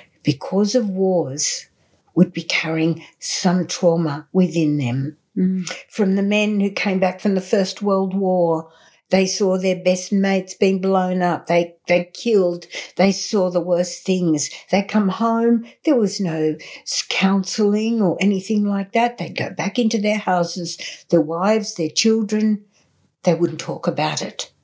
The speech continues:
Speaker 2: Mm.
Speaker 1: They shut down, and they'd go into depression, and they'd get angry,
Speaker 2: Drinking
Speaker 1: and
Speaker 2: and,
Speaker 1: they'd start
Speaker 2: yeah.
Speaker 1: drinking,
Speaker 2: Mm.
Speaker 1: and they'd start abusing, and then it all started. Those children and that woman,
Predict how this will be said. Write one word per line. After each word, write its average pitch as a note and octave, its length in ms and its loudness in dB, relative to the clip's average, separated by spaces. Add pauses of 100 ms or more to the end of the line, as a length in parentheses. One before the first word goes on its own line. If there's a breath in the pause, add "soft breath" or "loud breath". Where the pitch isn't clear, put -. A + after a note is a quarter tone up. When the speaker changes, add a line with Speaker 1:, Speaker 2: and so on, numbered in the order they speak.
(100)
Speaker 2:
Mm. F#3 140 -4
Speaker 1:
They - 80 -4
shut - 520 0
down, D3 460 -2 (640)
and D3 160 0
they'd D3 160 -6
go C#3 160 -2
into D3 240 -4
depression, - 720 -2 (280 loud breath)
and D3 200 0
they'd D3 180 -6
get - 240 -10
angry, D3+ 380 -4
Speaker 2:
Drinking F3 500 -2
Speaker 1:
and E3+ 100 0
Speaker 2:
and, E3 40 2
Speaker 1:
they'd D#3+ 200 0
start F3 340 0
Speaker 2:
yeah. - 60 -20
Speaker 1:
drinking, F#3 520 0
Speaker 2:
Mm. F3 300 -2 (140 loud breath)
Speaker 1:
and D#3+ 140 0
they'd D#3 180 -2
start D#3+ 300 -2
abusing, F3 920 -2 (240 loud breath)
and E3 180 4
then E3 140 2
it C3+ 160 -2
all B2 140 -2
started. C#3+ 600 -2 (240 loud breath)
Those A3 380 0
children G3+ 800 0 (440)
and F#3+ 200 4
that F#3+ 180 -2
woman, G3 400 2